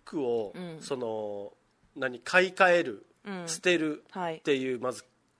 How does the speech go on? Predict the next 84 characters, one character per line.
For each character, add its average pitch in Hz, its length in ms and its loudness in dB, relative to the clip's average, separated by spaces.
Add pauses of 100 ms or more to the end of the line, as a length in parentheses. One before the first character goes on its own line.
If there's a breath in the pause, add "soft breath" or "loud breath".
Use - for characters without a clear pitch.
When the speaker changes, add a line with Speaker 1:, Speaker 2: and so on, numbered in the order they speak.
(140)
Speaker 1:
の 131 140 -4
が 117 140 -6
あ - 20 -4
ん 127 140 -6
ま 131 80 0
り 117 100 -6
な 120 100 -2
く - 140 -14
て、 110 220 -8
Speaker 2:
う 165 80 -8
ん。 156 60 -6
Speaker 1:
そ 180 100 2
も 233 100 2
そ 240 120 2
も 190 120 4
持 175 100 4
っ 190 80 -4
て - 280 -4
な 120 100 0
か 127 100 -2
っ - 40 -4
た 165 160 0
し、 151 80 2
Speaker 2:
う - 40 0
ん。 147 240 -4 (260 loud breath)
Speaker 1:
今 185 100 -6
年 220 280 4
の 208 100 4
一 190 180 0
月 185 220 0
か、 - 280 -14
Speaker 2:
う - 40 -12
ん。 - 20 -10
Speaker 1:
あ 160 40 -10
の、 147 140 -12 (100)
Speaker 2:
石 117 180 -4
川 160 120 2
県 - 0 -
行 - 0 -
っ - 0 -
た - 0 -
時 156 40 4
ね。 151 40 2
Speaker 1:
石 147 140 4
川 175 180 6
県 175 260 2
行 185 60 -6
く - 60 -2
っ - 20 -4
つ - 140 -14
っ - 40 -18
て、 180 280 4
Speaker 2:
う 143 160 -6
ん。 143 40 -8
Speaker 1:
買 143 200 2
い 139 60 -16
足 143 180 2
し - 60 -2
た 143 100 0
ぐ 123 100 -6
ら 110 100 -4
い 101 80 -8
で、 104 140 -8
Speaker 2:
う 104 40 -10
ん。 156 380 -16 (240)
Speaker 1:
そ - 160 -2
れ 220 180 6
以 214 80 2
来 151 200 4
着 - 140 -18
て 151 120 2
な 131 140 -2
い 113 40 -6
し、 98 300 -8
Speaker 2:
う - 20 -16
ん。 156 360 -18 (840)
Speaker 1:
ど-、 185 220 -6
ど 151 120 -10
こ 196 120 -6
行 190 60 -8
っ - 20 -20
た - 140 0
か 156 160 4
な？ 131 80 2